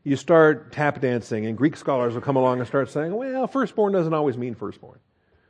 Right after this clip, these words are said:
Okay, fine. I think Greek scholar doesn't always mean Greek scholar either. How about that? Um, if, if you're trying to convince me that the Bible doesn't say what it says,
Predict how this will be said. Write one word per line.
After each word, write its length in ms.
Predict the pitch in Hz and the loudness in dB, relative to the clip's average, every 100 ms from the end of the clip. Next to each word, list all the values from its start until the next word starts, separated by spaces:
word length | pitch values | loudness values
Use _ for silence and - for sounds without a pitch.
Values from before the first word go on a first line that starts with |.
| _ _ _ _ _ _ _ _ - | _ _ _ _ _ _ _ _ -10
Okay, 420 | 107 110 95 98 - | -6 -6 -8 -12 -18
fine. 260 | 117 110 - _ _ _ _ _ _ _ _ _ _ _ _ | -20 -20 -20 _ _ _ _ _ _ _ _ _ _ _ _
I 80 | - | -14
think 200 | 120 - | -14 -8
Greek 180 | 120 107 | -8 -8
scholar 300 | - 113 107 | -4 -2 -2
doesn't 200 | 110 107 | -4 -4
always 220 | 104 101 | -6 -6
mean 180 | 107 104 | -6 -8
Greek 200 | 107 95 | -8 -10
scholar 360 | - 117 104 107 | -6 -4 -4 -6
either. 180 | 104 | -8
How 80 | 117 | -8
about 180 | 107 104 | -10 -10
that? 240 | 110 101 - - - - - - - - | -14 -14 -20 -20 -20 -20 -20 -20 -18 0
Um, 420 | 147 147 127 120 - - - - - - - - - - _ - - - - | 2 4 2 -2 -12 -20 -20 -20 -20 -20 -20 -20 -20 -20 _ -20 -20 -20 -2
if, 420 | 151 180 - - - - _ _ _ _ _ _ - - _ _ - - | 4 4 4 -6 -20 -20 _ _ _ _ _ _ -20 -20 _ _ -20 -2
if 180 | 165 196 | 2 6
you're 80 | 170 | 4
trying 640 | - 190 220 233 233 226 | 4 4 6 6 6 4
to 140 | - 196 | 0 0
convince 600 | 185 165 156 185 180 139 | 2 4 4 2 2 -2
me 460 | 120 95 95 110 _ _ _ _ _ _ _ _ | -4 -4 -10 -14 _ _ _ _ _ _ _ _
that 120 | 143 | 4
the 100 | 147 | 6
Bible 280 | 156 180 190 | 6 6 8
doesn't 240 | 190 165 | 8 6
say 200 | 135 175 | 2 4
what 180 | 175 170 | 6 6
it 100 | 135 | 4
says, 640 | - 143 190 247 - - | 0 -4 -4 -10 -14 -20